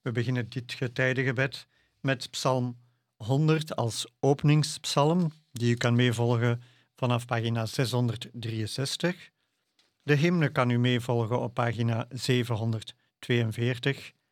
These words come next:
en de psalmen vanaf pagina duizend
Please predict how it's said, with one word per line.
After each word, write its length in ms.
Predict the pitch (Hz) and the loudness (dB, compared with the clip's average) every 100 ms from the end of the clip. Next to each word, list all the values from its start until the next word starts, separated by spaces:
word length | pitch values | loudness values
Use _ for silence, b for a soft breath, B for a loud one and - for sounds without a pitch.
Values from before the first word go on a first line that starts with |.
| _ _ _ _ _ _ _ - | _ _ _ _ _ _ _ -6
en 120 | 110 | -4
de 80 | 104 | -4
psalmen 680 | - 127 131 143 147 143 b b b b | -2 0 2 4 4 2 b b b b
vanaf 480 | - 127 127 - | 0 2 2 -2
pagina 560 | - 120 113 120 117 113 | 0 0 2 2 2 0
duizend 800 | - 113 120 120 117 127 123 - | -4 0 2 2 2 0 0 -4